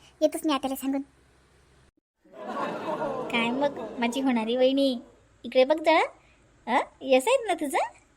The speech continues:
Speaker 2: काय दिदू तू पण ना, <laughs> वहिनी वहिनी करून राहिली मला.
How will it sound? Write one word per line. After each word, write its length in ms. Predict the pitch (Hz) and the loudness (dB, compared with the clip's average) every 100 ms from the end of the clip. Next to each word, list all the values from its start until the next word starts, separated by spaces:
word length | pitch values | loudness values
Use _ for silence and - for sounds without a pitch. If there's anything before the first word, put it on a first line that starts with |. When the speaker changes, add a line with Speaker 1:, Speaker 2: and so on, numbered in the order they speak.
| _ _ _ _ | _ _ _ _
Speaker 2:
काय 260 | 440 605 571 | 0 0 0
दिदू 240 | 330 294 311 | -2 -2 -2
तू 100 | 311 | -2
पण 240 | 294 294 294 | -2 -2 0
ना, 160 | 294 320 | -2 -4
<laughs> 680 | 339 508 - - - - 349 | -6 -12 -12 -10 -10 -6 2
वहिनी 260 | 311 285 | 4 4
वहिनी 200 | 262 262 | 2 0
करून 280 | 277 269 269 | 0 0 0
राहिली 260 | 269 240 247 | -4 -4 -6
मला. 260 | 240 233 | -8 -8